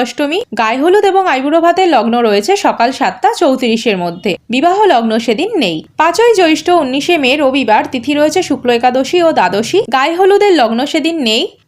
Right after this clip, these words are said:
আইবুড়ো ভাত শুরু হচ্ছে দুপুর একটা তেরো থেকে, বিবাহ লগ্ন সেদিন নেই। ছয়ই জ্যৈষ্ঠ, বিশে মে সোমবার, তিথি রয়েছে শুক্ল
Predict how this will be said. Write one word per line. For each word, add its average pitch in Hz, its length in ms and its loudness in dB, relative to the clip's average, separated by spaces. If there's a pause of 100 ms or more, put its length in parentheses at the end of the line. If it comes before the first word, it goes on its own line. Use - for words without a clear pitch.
(140)
আইবুড়ো 320 380 0
ভাত 427 120 2 (100)
শুরু 359 160 2 (120)
হচ্ছে 359 260 -2 (100)
দুপুর 285 240 -2 (160)
একটা 233 280 -4
তেরো 202 300 0
থেকে, 302 200 0 (320)
বিবাহ 285 200 0 (160)
লগ্ন 190 200 -2 (200)
সেদিন 302 240 -2 (120)
নেই। 170 140 -2 (220)
ছয়ই 339 400 0
জ্যৈষ্ঠ, 311 340 0 (260)
বিশে 302 280 0 (100)
মে 247 100 0 (180)
সোমবার, 302 560 0 (140)
তিথি 269 300 -4
রয়েছে 339 220 2 (100)
শুক্ল 262 220 -2